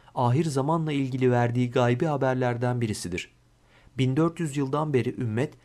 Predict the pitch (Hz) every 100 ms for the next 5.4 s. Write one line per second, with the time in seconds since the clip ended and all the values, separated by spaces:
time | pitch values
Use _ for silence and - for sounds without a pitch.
0 | - 165 160 156 143 156 143 135 135 135
1 | 127 156 156 147 156 - 147 135 147 135
2 | 131 123 - 104 - 101 92 - _ _
3 | _ _ - 127 120 131 131 131 127 127
4 | 147 147 139 156 123 127 139 127 127 120
5 | 143 151 - 131